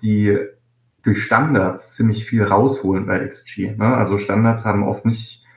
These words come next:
nicht die ganz hohen X-G-Werte, ähm, also auch so Flanken und dann Kopfball und so.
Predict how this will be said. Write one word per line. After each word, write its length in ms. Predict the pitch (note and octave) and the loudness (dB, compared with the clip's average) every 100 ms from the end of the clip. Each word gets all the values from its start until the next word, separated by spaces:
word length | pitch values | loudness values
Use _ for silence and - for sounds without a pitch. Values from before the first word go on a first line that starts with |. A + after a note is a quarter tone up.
| _ - | _ -8
nicht 160 | A2 | -4
die 60 | A2 | 0
ganz 300 | G#2 A#2+ A#2+ | 2 2 2
hohen 180 | C3 C3 | 2 2
X-G-Werte, 1200 | - - B2 A#2+ A#2 A#2+ B2 A#2+ A2+ A2+ A2+ A2 | 0 -4 -2 2 2 2 0 0 2 2 2 2
ähm, 580 | G#2 G2 G2 F#2+ F#2+ - | 0 0 -2 -2 -4 -8
also 200 | - G#2 | -6 -2
auch 260 | G2+ G#2+ - | 0 0 -2
so 300 | - F#2+ F#2 - | -4 -4 -4 -2
Flanken 560 | G2+ G#2 - G2 G2 | 0 0 -2 -2 -2
und 200 | G2+ G2 | -2 -4
dann 120 | G2+ | -4
Kopfball 480 | G2+ A#2 A2+ A2 G#2+ | -2 -4 -2 0 0
und 180 | G#2 A2 | 0 -2
so. 280 | B2+ C#3 | 0 -2